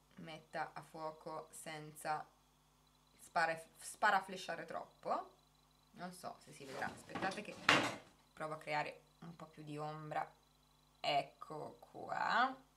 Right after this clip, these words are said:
si vede? Mm? E, ehm, è un'acqua micellare, eh, antibatterica, tonificante, eh, con, eh, pompelmo,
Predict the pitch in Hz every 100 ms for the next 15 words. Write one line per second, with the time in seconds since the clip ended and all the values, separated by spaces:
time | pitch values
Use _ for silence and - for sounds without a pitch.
0 | - - - - - 254 294 - _ 180
1 | 277 - - _ _ _ _ _ _ -
2 | - - - - - - - 262 294 294
3 | 220 214 208 196 190 185 - - 302 311
4 | 262 - 208 220 220 311 294 226 180 175
5 | 180 185 190 190 190 180 175 170 170 226
6 | 277 269 226 208 - - 330 349 359 370
7 | 359 359 - - 220 233 226 233 294 302
8 | 302 302 302 294 294 277 190 185 185 185
9 | - 220 202 190 175 - 180 175 175 170
10 | 233 240 233 311 294 285 285 285 294 294